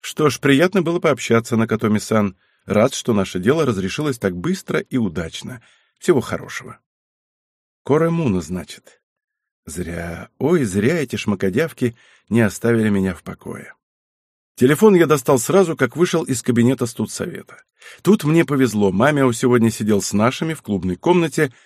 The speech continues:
хотя мог и со своими поклонницами быть, и домой поехать. Тогда пришлось бы переносить разговор на завтра. "Синдзи!" окликнул он меня. Стоял я у школьных ворот, куда и попросил его подойти.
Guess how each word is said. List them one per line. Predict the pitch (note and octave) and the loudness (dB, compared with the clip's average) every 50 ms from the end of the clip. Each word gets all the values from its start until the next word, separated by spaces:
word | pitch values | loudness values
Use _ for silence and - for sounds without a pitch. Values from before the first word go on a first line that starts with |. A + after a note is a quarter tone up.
| _ _ | _ _
хотя | - A#2+ B2 - G#3 | -2 -2 2 2 2
мог | F#3 F#3+ G3 - G3+ | 2 2 0 0 -2
и | |
со | F#3 F#3+ F3 | -2 -2 -4
своими | - C#3+ D#3 E3 E3+ D#3+ | -2 -2 -2 0 -2 0
поклонницами | - E3 D#3 - A#2 A#2 A2+ A2 G#2 - - A2+ G#2 G#2 | 0 -2 0 2 2 4 4 4 2 0 -2 -2 0 0
быть, | G2 G2+ G#2+ G#2 - _ _ _ _ | 2 2 0 0 -2 _ _ _ _
и | - B2 D#3 - - - | -4 -2 -2 -2 -4 -4
домой | A2 A#2+ B2+ G#2+ F#2+ F2+ E2+ | 0 2 2 2 2 0 -2
поехать. | - - E2+ F2+ - - - - _ - _ _ _ _ _ _ _ _ - | -6 -10 -10 -10 -10 -14 -18 -20 _ -20 _ _ _ _ _ _ _ _ -4
Тогда | - G#2+ G#2+ D#3+ F#3 | -2 2 2 2 2
пришлось | - E3+ D3 - F3 F3 D3 | 2 -2 -2 2 0 2 2
бы | D#3 D3+ | 2 -2
переносить | B2 - D3+ C#3+ C3+ C3 A#2+ - D#3+ - C3+ | -2 0 2 4 4 4 4 0 -4 -2 0
разговор | B2+ A#2 G2 A2 G#2 G#2 G#2+ G2+ | 0 0 2 2 2 2 2 0
на | G2+ G2 | 0 -2
завтра. | F2+ - F#2+ F2 - - - - - - - _ _ _ _ _ _ _ _ _ _ _ _ _ _ _ | -4 -6 -10 -12 -12 -14 -18 -18 -18 -18 -20 _ _ _ _ _ _ _ _ _ _ _ _ _ _ _
"Синдзи!" | - - - G#3+ A#3+ A#3 G3 D3 A#2 A2 F2 - _ _ _ _ _ - | -8 2 4 6 6 6 6 4 2 0 0 -2 _ _ _ _ _ -2
окликнул | B2 A#2+ A#2 B2+ C#3+ - - - C#3+ C3+ - | -2 -2 0 0 -2 -2 -2 -2 -2 -2 0
он | A2+ G#2 G2 F#2+ | 0 0 0 0
меня. | F#2+ F2+ F2+ F#2 - - _ _ _ _ _ _ _ _ _ _ _ _ _ - | -2 -4 -6 -10 -14 -18 _ _ _ _ _ _ _ _ _ _ _ _ _ -10
Стоял | - - B2 C#3 F3+ G#3 G3+ | 0 2 4 6 6 6 6
я | F3+ E3+ D#3 | 6 4 2
у | C#3+ | 0
школьных | B2+ - - C3+ A#2 G2 F#2+ F#2 - | -2 -2 0 2 2 2 0 -2 -2
ворот, | G2 G#2 B2 F#3 G3+ - | 0 0 2 0 -2 -2
куда | - A#2+ A#2 E3+ | -4 -2 2 2
и | F3+ | 2
попросил | - B2 G#2+ - G#2+ F#2+ - - E3 C#3+ | 2 0 -2 -2 -4 -6 -4 -6 -4 -2
его | A#2 G#2 A2+ | -2 -2 -2
подойти. | G#2+ - F2+ G2 F#2 - - - - - | -2 -4 -6 -6 -6 -8 -12 -20 -20 -20